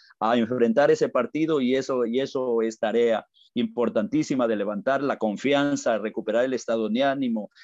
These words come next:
tener fe, creer en sí mismo por parte del profesor Gustavo Alfaro,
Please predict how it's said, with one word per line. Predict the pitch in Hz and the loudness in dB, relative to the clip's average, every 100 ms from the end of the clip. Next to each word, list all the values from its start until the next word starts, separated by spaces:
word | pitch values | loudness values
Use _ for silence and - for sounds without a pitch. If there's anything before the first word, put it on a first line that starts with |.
| - | -12
tener | - 113 123 131 | 0 4 4 2
fe, | - 139 143 | 2 2 2
creer | 117 113 123 | 2 0 0
en | 131 | -2
sí | - 139 | -4 -4
mismo | 156 156 143 | -2 -4 -4
por | 110 110 | -4 -2
parte | 131 123 123 | 0 0 0
del | 120 101 | 0 -2
profesor | 120 110 131 | -2 0 0
Gustavo | 120 113 131 127 | -2 -2 0 0
Alfaro, | 120 131 160 160 | -2 -2 -2 -2